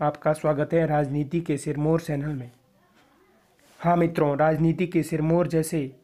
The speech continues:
कि आपने बताया कि चोनाराम चौधरी ने बेनीवाल की ओर हाथ थामा है। पिछले कुछ दिनों पहले कर्नल चोनाराम चौधरी व और किसी व्यक्तियों के बीच एक बड़ा टंडा हुआ था।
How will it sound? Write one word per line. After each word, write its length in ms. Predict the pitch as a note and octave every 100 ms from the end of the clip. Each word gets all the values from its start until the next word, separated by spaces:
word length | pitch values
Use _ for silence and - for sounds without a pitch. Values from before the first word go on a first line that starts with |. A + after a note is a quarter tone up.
| _ _ _ _ _ _ _
कि 120 | E3
आपने 300 | D#3 D3+ D#3+ D#3
बताया 460 | D3+ E3+ E3 E3 C3 - -
कि 180 | D#3 C3
चोनाराम 500 | - D3 D3 D3 D3
चौधरी 400 | D3+ D#3 D3+ D#3
ने 160 | D#3 C#3+
बेनीवाल 460 | C#3+ D3 D3+ D#3
की 140 | D3+ E3
ओर 180 | C#3+ C#3
हाथ 180 | D#3 D3+
थामा 240 | C#3 C#3+ C#3
है। 180 | B2 B2 _ _ _ _ _ _ _ _ _ _ _ _ _ _ _ _ _ _
पिछले 320 | E3+ E3 F3+ F#3
कुछ 260 | F3 E3+
दिनों 240 | E3 E3 E3+
पहले 320 | E3 E3 D3+
कर्नल 300 | - D3 D3+
चोनाराम 460 | C#3 D#3+ D#3+ E3 D#3+
चौधरी 360 | E3 E3 D3+ E3
व 180 | D3 D3 D3 _ _ _ -
और 180 | D#3+ D#3
किसी 260 | D#3+ D#3+ D3
व्यक्तियों 400 | D3 C#3+ D#3+ E3
के 140 | D#3+
बीच 320 | D3+ E3 E3 - -
एक 240 | D3+ D3
बड़ा 180 | D3 D3
टंडा 280 | D3+ D3+ D#3
हुआ 240 | D3+ D#3
था। 180 | -